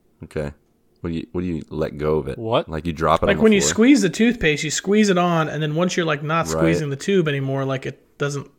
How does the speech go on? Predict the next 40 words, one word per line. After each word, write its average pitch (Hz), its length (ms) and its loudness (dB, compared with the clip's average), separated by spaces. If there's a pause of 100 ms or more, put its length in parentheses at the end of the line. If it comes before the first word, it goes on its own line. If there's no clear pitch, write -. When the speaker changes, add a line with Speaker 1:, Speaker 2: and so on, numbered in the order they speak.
(200)
Speaker 3:
like, 143 180 -14
like, 139 160 -6
it - 240 -12
kinda, - 160 -6
Speaker 2:
Now, 117 120 2
Speaker 3:
like, 120 80 2
Speaker 2:
are 143 40 4
you - 20 4
Speaker 3:
draws 139 240 2
back 143 180 4
a - 20 0
Speaker 2:
squeezing 151 120 -2
Speaker 3:
little 135 100 0
Speaker 2:
the 107 60 -10
Speaker 3:
bit. - 100 -20 (680)
Speaker 1:
Yeah, 95 140 2
Speaker 2:
Now, 113 80 2
are 117 40 2
Speaker 1:
see, 113 60 4
Speaker 2:
you 113 60 6
Speaker 1:
I 117 60 6
use 139 260 4
the 143 80 4
Speaker 2:
squeezing - 20 2
the 131 60 0
Speaker 1:
brush 104 220 8
Speaker 2:
tube? 139 200 4
Speaker 1:
to, 87 380 2 (120)
like, 85 260 -2
kinda 87 240 -2 (300)
pop, - 440 -2
comb 98 240 0
it 87 60 0
off 82 200 -2
the - 60 -12
top - 420 -10 (220)
of 76 200 -12
the, 71 240 -8
uh, - 120 -12
Speaker 3:
Mm. 135 280 -8